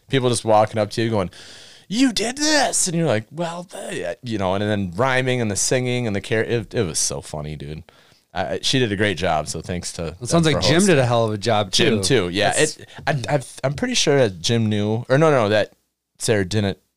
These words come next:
Speaker 1: know everything, 'cause I thought she said that at the beginning, that she, she still didn't know.
Speaker 2: That's crazy.
Speaker 1: Yeah, it, it was
Speaker 2: So is
Speaker 1: awesome.
Speaker 2: this, um, <clears throat> maybe you don't know the answer to this, but may-, was this something that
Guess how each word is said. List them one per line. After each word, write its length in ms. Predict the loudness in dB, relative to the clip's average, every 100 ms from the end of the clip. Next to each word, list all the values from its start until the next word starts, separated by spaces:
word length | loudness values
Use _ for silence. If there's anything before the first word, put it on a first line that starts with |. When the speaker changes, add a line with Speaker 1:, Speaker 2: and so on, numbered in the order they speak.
| _ _ _ -6
Speaker 1:
know 400 | -2 0 0 -2
everything, 600 | -2 -2 -4 -6 -8 -8 -12 _ _ _ _ _ _ _ _
'cause 160 | -6 -2
I 60 |
thought 220 | 0 0
she 60 | 0
said 180 | -2 0
that 100 | -2
at 80 | -4
the 60 |
beginning, 340 | -10 -8 -8 -10
that 180 | -12
she, 260 | -10 -8 -8 -12
she 260 | -14 -10 -10 -10
still 240 | -10 -10
didn't 260 | -10 -12 -12
know. 400 | -12 -12 -14 -18 _
Speaker 2:
That's 180 | -14 -12
crazy. 600 | -6 -4 -4 -6 -10 -14 _ -4
Speaker 1:
Yeah, 220 | -2 -2 -8 -8
it, 100 | -2 0
it 60 | 0
was 120 | 0
Speaker 2:
So 160 | 4 4
is 80 | 6
Speaker 1:
awesome. 120 | 4
Speaker 2:
this, 240 | 2 2
um, 520 | 2 4 2 0 -6 -14 _
<clears throat> 440 | -6 0 2 2
maybe 220 | -2 -2
you 60 | -2
don't 120 | -2
know 120 | -4
the 140 | -6 -6
answer 280 | -6 -6 -6
to 60 |
this, 160 | -8 -8
but 180 | -8 -4
may-, 300 | -2 -2 -6 _ _ _ _ _ _
was 220 | -2 0
this 460 | 2 2 2 -4 -6 _ _ _
something 400 | -6 -2 -2 -2
that 160 | -2 -4